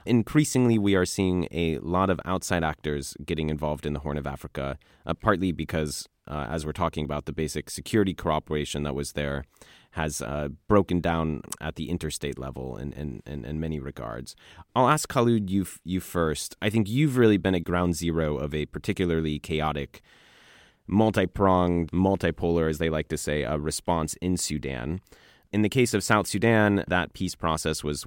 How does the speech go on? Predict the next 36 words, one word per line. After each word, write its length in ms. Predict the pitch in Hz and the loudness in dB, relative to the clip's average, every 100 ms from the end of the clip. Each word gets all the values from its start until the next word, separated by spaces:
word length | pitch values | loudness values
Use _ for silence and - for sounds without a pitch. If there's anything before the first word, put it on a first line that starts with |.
| - | -4
much 300 | 90 85 - | -2 -2 -2
criticized, 720 | 175 143 - 110 92 85 - | 2 2 4 4 4 2 0
but 160 | 87 82 | -2 -2
you 80 | |
did 240 | 85 98 90 | 0 0 2
have 560 | 92 85 82 76 - - | 2 2 0 -2 -10 -6
a 120 | 82 | -2
lead 520 | 87 95 98 92 82 - | 0 0 0 0 -2 -6
egad-led 1000 | 95 92 92 87 85 80 80 80 78 69 - | -6 -2 0 0 0 -2 0 0 -2 -6 -4
process, 680 | 113 104 - 87 87 - - | 0 0 2 2 2 -4 -8
and 160 | 76 78 | -4 -4
you 60 | |
had 280 | 76 73 65 - | -4 -4 -8 -6
friends 340 | 107 113 104 | 2 4 4
of 140 | 90 | 0
s-, 180 | - - - | -4 -10 -6
egad, 520 | 90 85 82 78 73 | -6 -2 0 0 -2
outside 380 | 90 90 80 80 | -2 -2 -2 0
partners 400 | 123 113 113 98 | 2 4 2 2
who 60 | 104 | 2
were 100 | 85 | 2
all 120 | 92 | 2
getting 240 | 90 87 | 2 0
around, 420 | 82 82 80 78 | 2 2 2 0
and, 140 | 80 80 | 0 0
and 440 | 65 87 82 73 - | 0 0 -2 -4 -6
it 160 | 87 | -6
felt 240 | - 113 92 | 2 2 2
like 180 | 90 | 0
there 140 | - 82 | 0 0
was, 340 | 80 76 - | 0 -2 -6
you 80 | 80 | -4
know, 120 | 80 | -2
a 40 | 76 | -2
very 280 | 80 78 76 | 0 -2 -4
clear, 480 | - 78 73 69 | -4 -2 -2 -4